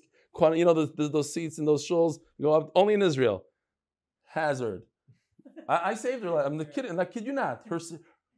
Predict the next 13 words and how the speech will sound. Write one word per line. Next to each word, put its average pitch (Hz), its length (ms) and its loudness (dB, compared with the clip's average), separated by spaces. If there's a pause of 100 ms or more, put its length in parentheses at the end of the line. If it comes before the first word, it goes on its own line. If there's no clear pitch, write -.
(260)
her 160 380 0
fingers 233 340 0
are 185 120 4
stuck 208 400 0
there, 220 100 2
and 196 80 0
he's 160 100 -4
looking 226 220 -2
at 185 80 -2
her, 170 60 -2
and 151 80 -6
she's 165 80 -14
like, 175 140 -10